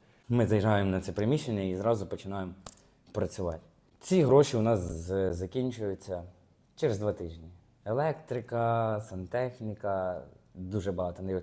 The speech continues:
ми так не очікували, що це буде так все дорого. Ну нічого, потім ми, е, почали думати про назву. Паралельно цим я з хлопцями, там, Тьома, Мазур, Біля, вам привіт,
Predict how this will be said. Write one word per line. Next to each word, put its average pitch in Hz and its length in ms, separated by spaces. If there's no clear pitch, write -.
ми 104 180
так 101 160
не 98 140
очікували, 82 520
що - 140
це 76 120
буде 71 180
так - 200
все - 160
дорого. 104 380
Ну 175 180
нічого, 117 360
потім 135 360
ми, 113 320
е, 95 400
почали 110 580
думати 110 520
про 107 680
назву. 87 480
Паралельно 127 520
цим 160 260
я 117 140
з 113 80
хлопцями, 120 640
там, 90 220
Тьома, 117 340
Мазур, 107 440
Біля, 107 400
вам 92 180
привіт, 101 380